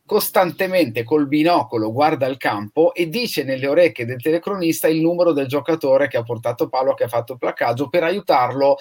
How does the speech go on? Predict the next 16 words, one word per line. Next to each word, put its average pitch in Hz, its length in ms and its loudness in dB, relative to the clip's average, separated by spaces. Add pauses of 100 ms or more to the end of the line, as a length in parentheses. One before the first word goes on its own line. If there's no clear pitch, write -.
(120)
nel 151 180 4
caso, 117 460 2
credo 135 400 2
raro, 117 480 0 (240)
che 156 100 0
gli 147 120 2
sia 143 180 2
sfuggito. 120 640 -4
Quindi 123 420 -2 (220)
bravissimi, 196 840 -2
ma 131 140 -2
hanno 135 160 -2
anche 156 260 -4
un 131 80 -6
castello 143 560 2
intorno 139 760 4